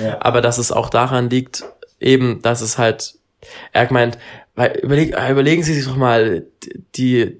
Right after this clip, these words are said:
Speaker 2: Kinder sind ja nur so, wie, ähm, wie wir Erwachsene sie halt erziehen oder so.
Speaker 1: Ah ja, die Kinder, die werden in eine Welt geboren, die von uns gemacht worden
Speaker 2: Ja,
Speaker 1: ist.
Speaker 2: also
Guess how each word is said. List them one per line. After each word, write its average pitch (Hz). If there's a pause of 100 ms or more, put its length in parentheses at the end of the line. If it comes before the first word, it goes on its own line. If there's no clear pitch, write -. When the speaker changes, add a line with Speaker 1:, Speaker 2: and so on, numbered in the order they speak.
Speaker 2:
Kinder 160
sind 131
ja 127
nur 147
so, 147
wie, 127
ähm, 117 (220)
wie 131
wir 123
Erwachsene 131
sie 113
halt 110
erziehen 123
oder 110
so. 110
Speaker 1:
Ah -
ja, 139
die 131
Kinder, 160 (520)
die 117
werden 117
in 110
eine 101
Welt 160
geboren, 160
die 123
von 113
uns 143
gemacht 117
worden 127
Speaker 2:
Ja, 113
Speaker 1:
ist. 95
Speaker 2:
also 120